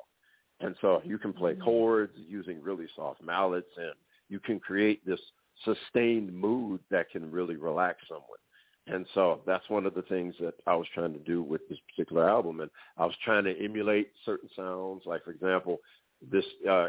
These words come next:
Speaker 1: interludes that I refer to as the Tibetan Bowls interlude. It's to
Speaker 2: Yes.
Speaker 1: emulate that sound of the Tibetan bowls that are used to, uh, relax people. So, but it was just vibraphone.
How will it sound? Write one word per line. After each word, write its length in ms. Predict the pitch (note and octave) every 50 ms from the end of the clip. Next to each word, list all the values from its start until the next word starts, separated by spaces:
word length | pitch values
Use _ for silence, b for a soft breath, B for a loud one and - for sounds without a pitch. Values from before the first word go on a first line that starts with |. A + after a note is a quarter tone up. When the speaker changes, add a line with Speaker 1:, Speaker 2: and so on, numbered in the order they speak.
| - _
Speaker 1:
interludes 560 | A2+ A2+ A#2+ A#2+ A2 G2+ G2 F#2+ F#2 F2 - -
that 100 | - E2+
I 40 | F2
refer 360 | F2+ E2+ D#2+ - F#2 F#2 F2+ F2
to 160 | - F#2+ F2
as 40 | D#2+ - -
the 80 | E2+ E2+ - -
Tibetan 440 | - G#2 F#2 G#2+ A2 G#2+ - G#2 F#2+
Bowls 400 | E2+ G2 G2 G2 G#2 G#2 F#2+ E2+
interlude. 520 | D#2 E2 D#2+ D#2 D2+ C#2+ D2 C#2+ C#2+ C#2 _ _
It's 140 | - E3+ - - _
to 100 | - F2+ B B B B B B _
Speaker 2:
Yes. 140 | - C#3 D3+
Speaker 1:
emulate 440 | F3+ D3 C#3 B2+ B2 A#2 - - _
that 160 | A2+ G2 - - _ -
sound 380 | A2+ A2+ B2 A#2 A2+ A2 A2 F#2+
of 120 | F#2 E2+ - _
the 80 | - F#2
Tibetan 420 | - - F2+ G2 G2+ G2 - F#2
bowls 380 | E2+ - G2+ G#2 G#2 F#2+ F2 - _ -
that 140 | F#2+ F2 F2+
are 80 | E2+
used 520 | D2+ F#2 G2+ G2+ G2 F#2+ F#2 - - _ -
to, 200 | F2+ F2 D#2+ D2+ - b b b b b b _ -
uh, 100 | G2 F#2
relax 440 | F2+ F2 E2+ D#2 E2+ G2+ G#2 G2+ - - -
people. 380 | - E2+ D#2+ - - - C#2+ - b b b b b b _ - - -
So, 300 | F#2 E2+ D#2+ D2+ C2+ - -
but 180 | A2 A#2 B2
it 80 | D3 D#3+
was 120 | E3+ D#3+ -
just 180 | G3+ G#3+ - - - A2+ -
vibraphone. 560 | B2 B2 C#3 F#3 G#3 F3+ - - F#2+ D2+ C2+